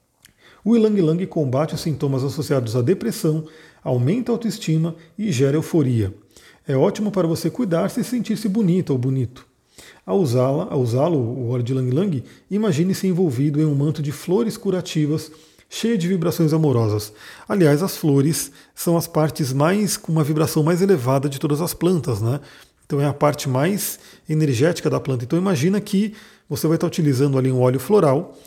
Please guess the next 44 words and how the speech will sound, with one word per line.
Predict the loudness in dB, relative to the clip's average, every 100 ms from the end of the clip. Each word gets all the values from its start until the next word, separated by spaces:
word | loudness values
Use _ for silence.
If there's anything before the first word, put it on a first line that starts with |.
| -10
O | -2 2
Ylang | 4 4
Ylang | 4 2 0
é |
chamado | 0 0 0
de | -2
flor | 0 0
das | 0 -2
flores, | 2 4 4 2
né? | 0
Uma | -2
flor | 0 0
maravilhosa, | 2 0 0 0 2 0 -2
com | -4
um | -2
cheiro | 0 0
incrível. | 0 0 -2 0 -2 -6 -20 -20 -12 -2
E | 0 0
imagina | 0 0 0 -2
que | -2
você | -2 2
usando | 2 2 2 2 4
o |
óleo | 2
de | 2
Ylang | 0 2 0
Ylang, | 0 0 -2 -6 -18 -20 _ -6
você | -4 -2
tá | 0
colocando | 2 2 2 0
no | 0
seu | -2
campo | -2 0 0 0
vibracional, | 0 0 0 2 2 4
no | 2
seu | 0 -2
campo | -2 2 4
áurico, | 4 2 -2 -6 -8 -20 -14 -10
a |
potência, | -4 -2 -2 0 0 0 -2 -2 -6 -6
a | 0
energia | 2 2 2 2
dessas | 0 -4 -4
flores. | 0 0 -2 -8